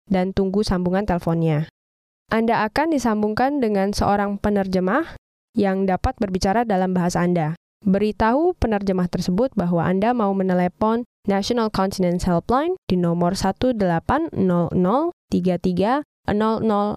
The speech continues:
enam enam. Tunggu sampai Anda disambungkan dan penerjemah tersebut akan membantu Anda untuk berbicara dengan seorang perawat pembimbing masalah kontinensia. Semua panggilan telepon ini sifatnya rahasia.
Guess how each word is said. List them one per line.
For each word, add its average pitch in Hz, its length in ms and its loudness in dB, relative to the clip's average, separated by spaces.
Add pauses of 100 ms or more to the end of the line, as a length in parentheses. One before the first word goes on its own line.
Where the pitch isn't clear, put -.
(160)
enam 185 240 0
enam. 160 260 0 (460)
Tunggu 240 320 0
sampai 220 400 0
Anda 233 320 0
disambungkan 233 880 0
dan 180 240 0
penerjemah 208 480 0
tersebut 220 480 -2
akan 233 400 -2
membantu 185 400 0
Anda 202 400 2
untuk 214 240 -2
berbicara 214 560 0
dengan 185 320 0
seorang 262 560 0 (160)
perawat 202 400 0
pembimbing 190 480 0
masalah 185 400 0
kontinensia. 175 800 0 (560)
Semua 254 480 0
panggilan 254 400 0
telepon 220 400 0
ini 240 320 2
sifatnya 220 480 0
rahasia. 175 640 0